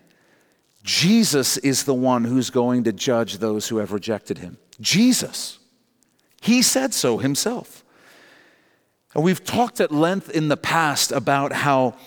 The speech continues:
justice is a necessary aspect of love. Justice is the aspect of love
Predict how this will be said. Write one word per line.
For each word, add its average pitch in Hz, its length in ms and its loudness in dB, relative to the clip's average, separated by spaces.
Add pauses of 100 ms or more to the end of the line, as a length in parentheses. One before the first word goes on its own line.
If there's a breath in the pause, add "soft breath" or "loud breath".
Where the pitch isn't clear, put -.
(300 loud breath)
justice 160 840 0
is 147 260 2
a 143 80 2
necessary 143 1120 0
aspect 135 580 -2
of 101 120 -2
love. 107 480 -4 (1120 soft breath)
Justice 139 920 0
is 143 280 0
the 147 240 -2
aspect 180 600 0
of 120 140 -2
love 131 460 2